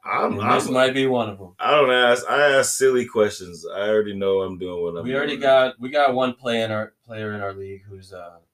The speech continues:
Speaker 2: extremely competitive when it comes to gambling, especially for money, even if it's just fifty bucks or whatever. I mean, it's not a little bit, but it's not fucking a lot to, to be fucking crazy over.
Speaker 1: Yeah.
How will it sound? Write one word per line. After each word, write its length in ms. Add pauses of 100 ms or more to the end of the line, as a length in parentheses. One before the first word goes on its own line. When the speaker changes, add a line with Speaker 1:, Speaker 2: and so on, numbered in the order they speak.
Speaker 2:
extremely 840 (100)
competitive 640 (360)
when 120
it 100
comes 200
to 60
gambling, 500
especially 400
for 140
money, 360 (100)
even 200
if 120
it's 140
just 240
fifty 260
bucks 480
or 140
whatever. 500 (100)
I 60
mean, 320 (220)
it's 140
not 160
a 40
little 240
bit, 240
but 80
it's 120
not 260 (160)
fucking 340
a 80
lot 380
to, 140 (260)
to 60
be 160
fucking 380
crazy 420
over. 420
Speaker 1:
Yeah. 320